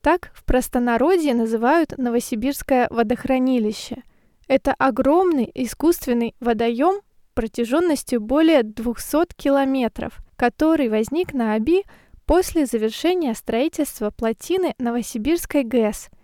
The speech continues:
гидроэлектростанции, в конце пятидесятых годов прошлого века. Погода в Сибири переменчива,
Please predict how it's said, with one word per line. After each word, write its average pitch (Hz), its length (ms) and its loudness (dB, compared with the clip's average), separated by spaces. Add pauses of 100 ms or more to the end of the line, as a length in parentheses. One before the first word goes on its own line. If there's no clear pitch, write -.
(180)
гидроэлектростанции, 247 1500 0
в - 120 -20
конце 269 380 -2
пятидесятых 240 720 -2
годов 226 360 2
прошлого 277 520 2
века. 226 460 -4 (600)
Погода 320 460 2
в - 60 -6
Сибири 277 540 -2
переменчива, 269 920 -2